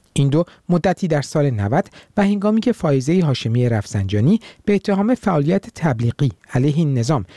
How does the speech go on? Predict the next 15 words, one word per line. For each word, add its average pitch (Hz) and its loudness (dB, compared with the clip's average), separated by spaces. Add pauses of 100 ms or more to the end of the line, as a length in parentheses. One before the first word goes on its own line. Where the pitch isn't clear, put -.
(120)
شش - -2
ماه 101 -4
زندانی 165 2
بود، 262 0
هم 139 0
سلول 131 0
بودند. - -12 (800)
دیدار 233 2
خانم 185 0
هاشمی 139 0
رفسنجانی 117 0
با 175 0
خانم 160 0
کمال 127 0
آبادی 151 0